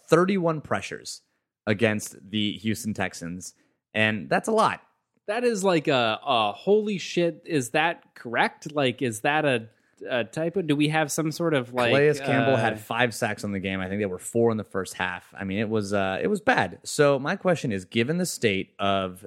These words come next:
Speaker 1: the Seattle Seahawks offensive line, and given that our strength is de-, is a defensive line, are we going to have more or less than thirty-one total pressures against Seattle?
Speaker 2: Much less.
Speaker 1: Okay.
Speaker 2: Yeah.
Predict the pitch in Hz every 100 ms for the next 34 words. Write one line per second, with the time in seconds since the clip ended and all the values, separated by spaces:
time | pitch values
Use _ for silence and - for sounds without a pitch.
0 | - 90 101 101 95 87 - - 110 127
1 | - 98 95 92 - 110 110 117 107 104
2 | 90 85 95 92 98 101 95 92 101 -
3 | 95 92 87 104 - 98 90 95 92 90
4 | 87 92 92 - 117 131 135 113 110 101
5 | 98 95 95 95 _ _ _ 101 101 104
6 | 113 120 - 104 98 95 104 90 - -
7 | 92 92 104 104 98 98 - 104 104 -
8 | 92 - 90 85 90 87 - 80 62 60
9 | - _ _ _ 139 117 95 - - -
10 | - _ _ 98 - - _ _